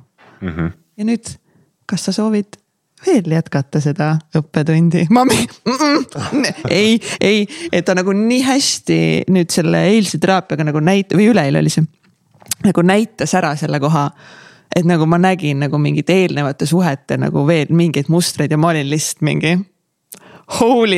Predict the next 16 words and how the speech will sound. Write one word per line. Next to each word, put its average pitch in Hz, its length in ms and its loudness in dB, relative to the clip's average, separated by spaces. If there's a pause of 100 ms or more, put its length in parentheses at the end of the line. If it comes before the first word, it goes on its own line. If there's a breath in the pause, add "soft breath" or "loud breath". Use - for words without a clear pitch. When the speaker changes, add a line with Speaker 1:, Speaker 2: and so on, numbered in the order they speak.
Speaker 2:
F - 260 -4
nagu. 156 280 0 (1080 loud breath)
Speaker 1:
Mhm. 80 420 -8 (340)
Speaker 2:
Jep. 165 220 -4 (580)
Ja 147 160 2
need 165 180 2 (120)
ongi 175 420 0
läinud, 165 420 0
need - 220 -6
on 170 320 0
läinud 190 340 0
kogu 196 300 0
aeg 175 180 0
aina 185 220 0
karmimaks. 151 640 -4 (1160)
See, - 280 -2